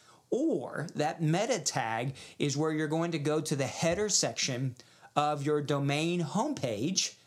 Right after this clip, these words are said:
so that the main home landing page, and you're gonna put a little script, strip of code right there in the header portion.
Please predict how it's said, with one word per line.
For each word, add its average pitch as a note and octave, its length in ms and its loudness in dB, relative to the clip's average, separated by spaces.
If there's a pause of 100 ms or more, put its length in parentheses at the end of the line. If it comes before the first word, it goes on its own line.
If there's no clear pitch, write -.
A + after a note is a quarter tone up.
(120)
so - 160 0
that C#3+ 260 -2
the C#3+ 100 2
main F3+ 540 0 (220)
home F#3+ 580 0
landing D3 460 0
page, A#2 420 -2 (220)
and C3+ 100 2
you're D3 100 0
gonna F3+ 140 -2
put E3+ 200 -2
a D3+ 40 0
little C#4 720 -2
script, - 500 -2
strip - 460 0 (140)
of D3+ 260 2
code C#3 560 0 (240)
right D3+ 320 0
there D3+ 180 0
in C#3 120 2
the C3 80 2
header D3 500 0 (120)
portion. - 460 -2